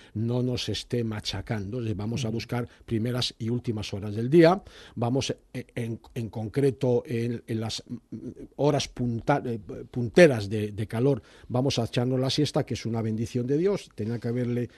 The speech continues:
Speaker 1: puesto un monumento a quien lo ha inventado.
Speaker 2: <laughs>
Speaker 1: Vamos a estar continuamente hidratándonos con el botijo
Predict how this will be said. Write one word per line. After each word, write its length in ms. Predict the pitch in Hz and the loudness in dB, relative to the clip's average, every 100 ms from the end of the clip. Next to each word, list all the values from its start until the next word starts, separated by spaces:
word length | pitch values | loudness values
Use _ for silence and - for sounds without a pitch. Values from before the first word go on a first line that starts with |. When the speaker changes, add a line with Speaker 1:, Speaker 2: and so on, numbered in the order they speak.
| - | -10
Speaker 1:
puesto 280 | - 123 - | -4 -2 0
un 60 | 117 | -2
monumento 400 | 113 120 131 113 | 0 0 0 -2
a 20 | |
quien 200 | - 123 | -2 0
lo 20 | |
ha 40 | 135 | 2
inventado. 460 | 143 147 160 202 208 143 | 2 4 4 4 2 -8
Speaker 2:
<laughs> 180 | - - | -12 -2
Speaker 1:
Vamos 320 | 120 151 151 | 2 4 4
a 20 | |
estar 380 | 160 - 170 139 | 2 4 4 2
continuamente 840 | - 131 123 165 160 160 156 - | -2 0 4 4 6 6 6 6
hidratándonos 760 | 123 120 117 113 160 170 127 113 | 2 2 0 0 0 2 0 -2
con 180 | - 117 | -2 -2
el 100 | 123 | 0
botijo 380 | 123 156 190 | -2 -2 -2